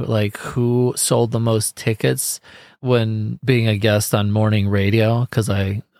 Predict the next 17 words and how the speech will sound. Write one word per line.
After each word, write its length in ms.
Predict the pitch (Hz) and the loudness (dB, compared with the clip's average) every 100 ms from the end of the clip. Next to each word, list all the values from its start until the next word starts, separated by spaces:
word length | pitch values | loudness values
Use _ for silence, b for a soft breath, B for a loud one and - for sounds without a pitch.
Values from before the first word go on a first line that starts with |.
| - | -8
I 100 | 107 | -4
never 240 | 98 98 | -2 -2
like 320 | 95 95 127 | 0 -2 -4
<laughs> 360 | - - - - | -8 -14 -18 -12
to 60 | - | -8
have 140 | 98 - | -8 -6
to 120 | 104 | -6
do 120 | 101 | -4
that. 180 | 104 - - B B B B - | -2 -4 -10 B B B B -2
And 100 | 123 | 0
he 80 | 113 | 2
said 380 | - 117 104 | 2 2 2
Jeff 400 | - 120 107 - | 0 0 0 -2
Dunham, 580 | - 107 107 107 113 143 _ _ - | -4 -2 -2 -2 -6 -10 _ _ -2
who 120 | 117 | 0
is 180 | 104 104 | 0 0
the, 360 | 107 98 104 | 0 0 -4